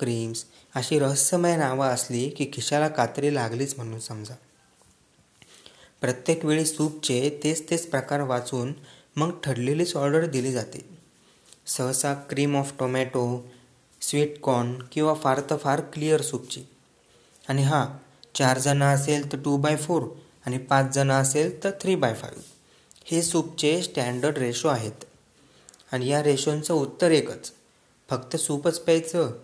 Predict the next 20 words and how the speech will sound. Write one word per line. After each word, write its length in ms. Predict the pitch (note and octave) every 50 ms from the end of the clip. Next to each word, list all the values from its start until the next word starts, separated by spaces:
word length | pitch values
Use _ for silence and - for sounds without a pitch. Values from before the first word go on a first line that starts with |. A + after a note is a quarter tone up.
| - -
की 80 | C#3+
जेवायचं 460 | B2 B2+ B2+ B2+ C#3+ D#3 D3+ - -
पण? 200 | D#3 - E3+ B2+ A2+ - - - _ _ _ _ _ _ _ _ _ _ - _ _ _ _ - - _ _ _ _ _ _ -
पहिल्या 280 | C3+ C3 C3+ C#3+ D3+
फुरक्यातच 800 | D3 - - C3 B2+ B2+ - D#3 D3+ - D3+ C#3 D3+ D3 D3 - -
क्रीममध्ये 500 | D#3+ D#3+ D#3+ D#3+ D#3 D3+ D#3 D#3+ E3 D#3+
किती 320 | - - D3 D3 - F3+
मॅजिक 420 | E3+ D#3+ D3+ C#3+ C#3 D#3 D#3 -
आहे 240 | C#3+ B2 B2+ C#3+ D#3+
ते 180 | D#3+ - - E3+
कळतं 400 | - - C3+ B2 A#2+ - - - - - _ _ _ _ _ _ _ _ _ _ _ _ _ _ _ _ -
आणि 180 | C3 B2+ C3 C3
आपला 360 | B2+ B2+ B2+ B2 D#3 D#3 D#3+
आत्मा 420 | D3 C#3 C#3+ - C3 A#2+ A#2 B2+
ते 200 | C3+ B2+ - D#3+
गरम 320 | C3+ B2 C3 C#3+ D#3+ E3 D#3+
सूपने 460 | - - C#3+ B2+ B2 - C3 B2+ D#3 D3+ - - - C3+
जरासा 500 | D#3 E3 E3+ E3+ E3+ D#3+ D#3 - - C3+ -
थंड 220 | B2+ A#2 A2 A#2 A#2+
होतो. 320 | G#2+ A2 A2+ - A#2+